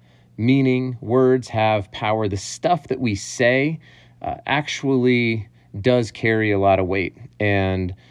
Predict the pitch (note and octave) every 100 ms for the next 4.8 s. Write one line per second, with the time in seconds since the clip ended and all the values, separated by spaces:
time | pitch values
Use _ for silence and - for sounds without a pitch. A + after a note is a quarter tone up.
0 | _ - G2 B2+ C#3+ C#3 B2 C3 C3 D3
1 | D#3+ - G2+ F#2 F#2 A2 A#2+ A#2 A#2 A2
2 | A2 B2 B2 - - - - G#2+ G2+ -
3 | B2 A2+ - G#2 G2+ G2 G2 - - E2+
4 | - G2+ G2+ G2+ G2 B2+ F3+